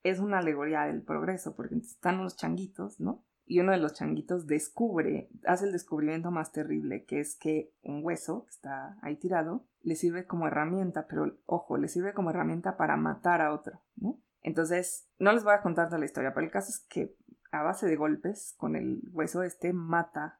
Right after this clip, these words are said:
a, a un changuito como de un grupo, de otro grupo, que no es el de él. Y entonces,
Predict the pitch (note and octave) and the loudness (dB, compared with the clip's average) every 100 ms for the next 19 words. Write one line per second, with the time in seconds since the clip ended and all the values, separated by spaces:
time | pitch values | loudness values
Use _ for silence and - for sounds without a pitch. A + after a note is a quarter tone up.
0 | _ D3 C#3 C#3 - - D3 D3 D#3+ E3 | _ -8 -6 -8 -10 -12 -12 -12 -12 -12
1 | E3+ D#3+ E3 D#3+ D3+ E3+ D#3+ D3+ D#3+ E3+ | -14 -10 -8 -4 -4 -4 -4 0 0 0
2 | E3+ E3+ - E3 D#3+ D3 - - - D#3+ | 0 0 -2 -4 -2 -2 -4 -10 0 4
3 | D#3 G#3+ G3+ F3+ - - - - D#3 D#3 | 6 4 2 2 0 -6 -8 -6 -4 -2
4 | D#3+ D#3 D#3 B3 - _ _ _ F3+ D#3+ | -2 0 0 -2 -6 _ _ _ 6 6
5 | F#3 - - | 4 0 -10